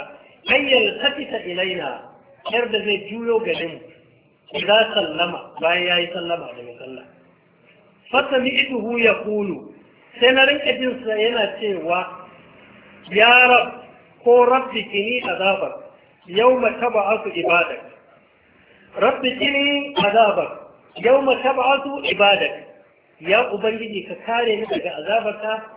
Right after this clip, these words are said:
ranar da kake tada bayinka. Misali, addu'a ce wannan ko ba addu'a ba? Manzon Allah ya yi addu'a bayan sallah ko bai yi ba? Ya yi. To, dan me in ka ga wani yana yi ka, ka ce ba daidai ba?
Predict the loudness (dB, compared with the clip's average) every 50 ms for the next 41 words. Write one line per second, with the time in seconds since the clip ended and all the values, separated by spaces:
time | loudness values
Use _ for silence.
0 | -20 -20 -20 -20 -20 -20 -20 -6 -2 2 4 6 6 6 4 2 0 0 -2 -4
1 | -4 -4 -6 -4 -4 -4 -4 -4 -10 -18 -20 -8 -2 0 0 2 2 2 0 0
2 | 0 0 0 0 0 0 0 -2 -4 -4 -8 -10 -12 -14 -14 -18 -20 -20 -18 -18
3 | -18 -14 -14 -8 -2 0 0 0 0 -4 -10 -14 -16 -18 -20 -20 -6 -2 -2 0
4 | 0 0 -4 -6 -6 _ -6 -4 0 2 4 4 4 4 2 0 -4 -4 0 0
5 | 0 2 2 0 0 -2 -4 -4 -4 -4 -4 -4 -4 -8 -14 -16 -20 -20 -20 -20
6 | -20 -20 -20 -20 -20 -20 -20 -20 -20 -20 -18 -6 -4 -2 0 2 2 4 4 4
7 | 4 6 6 8 8 8 8 6 6 4 2 2 0 2 4 4 6 6 4 4
8 | 4 2 0 2 2 2 2 2 0 -2 0 0 0 0 0 -2 -4 -6 -6 -16
9 | -20 -20 _ -20 -20 -20 -18 -18 -18 -20 -20 -20 -20 _ -10 -6 -6 -6 -6 -8
10 | -14 -20 -20 -20 -20 -20 -20 -20 -20 _ _ _ _ _ _ _ _ _ -12 -2
11 | 0 0 0 2 0 -2 -2 -2 -4 -6 -2 -2 -2 -2 0 -2 -2 -2 -2 -2
12 | -2 0 0 0 0 0 -2 -4 -4 -6 -6 -6 -8 -10 -16 -20 -20 _ _ _
13 | _ _ _ _ _ _ _ _ _ _ _ _ _ _ _ _ _ _ _ _
14 | _ _ -20 _ _ -18 -16 -10 0 0 0 0 0 -4 -2 0 -2 -2 -2 -6
15 | -6 -8 -8 -8 -10